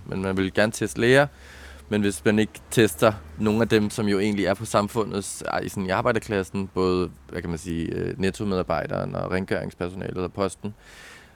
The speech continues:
så er det jo også en prioritering i forhold til at sige, hvem er, hvem er det, staten beskytter? Hvem er det,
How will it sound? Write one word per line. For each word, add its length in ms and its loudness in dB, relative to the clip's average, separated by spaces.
så 180 2
er 160 4
det 120 2
jo 120 2
også 220 -2
en 60 -6
prioritering 520 -4
i 40 -6
forhold 220 -6
til 80 -10
at 60 -6
sige, 260 -4
hvem 220 0
er, 40 -6
hvem 300 0
er 100 4
det, 140 -2
staten 340 -2
beskytter? 400 -6
Hvem 220 -4
er 100 -2
det, 220 -2